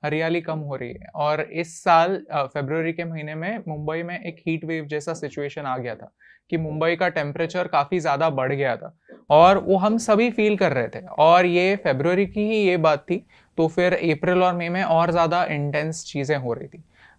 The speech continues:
तो तभी से हमने सोचा कि क्यों ना हम लोगों को इन्वॉल्व करके एक ऐसा कोई प्रोजेक्ट ऑर्गेनाइज करें कि जिसमें लोग भी इन्वॉल्व हो पाए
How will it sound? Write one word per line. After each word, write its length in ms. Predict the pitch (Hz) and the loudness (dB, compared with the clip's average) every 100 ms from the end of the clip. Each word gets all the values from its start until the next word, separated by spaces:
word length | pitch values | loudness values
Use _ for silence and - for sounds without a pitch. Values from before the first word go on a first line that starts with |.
| - | 6
तो 340 | 208 233 - | 8 8 4
तभी 220 | 190 185 214 | 0 0 0
से 100 | 240 | -2
हमने 220 | 220 226 | -2 0
सोचा 340 | 214 190 214 | 0 2 0
कि 180 | 220 240 | 0 -4
क्यों 260 | 226 214 220 | 0 0 2
ना 100 | 233 | 2
हम 500 | 214 220 220 247 - | 0 0 -2 -4 -2
लोगों 320 | 165 160 185 | 2 6 4
को 160 | 196 220 | 6 2
इन्वॉल्व 480 | 175 165 156 180 196 | 2 0 0 0 0
करके 480 | 202 175 190 190 185 | -2 -2 0 0 0
एक 60 | 170 | 0
ऐसा 220 | 160 175 | -2 -2
कोई 200 | 170 190 | -2 -2
प्रोजेक्ट 600 | 190 139 135 147 165 - _ _ - | 0 0 2 2 0 -4 _ _ -2
ऑर्गेनाइज 500 | 143 143 156 160 160 | 2 4 2 0 -2
करें 240 | - 147 185 | -2 -2 0
कि 80 | 196 | -2
जिसमें 300 | 180 202 196 | -2 0 0
लोग 280 | 170 180 | 2 2
भी 140 | 180 208 | 2 0
इन्वॉल्व 360 | 165 156 170 | 0 2 0
हो 120 | 170 165 | 0 -2
पाए 180 | 170 | -2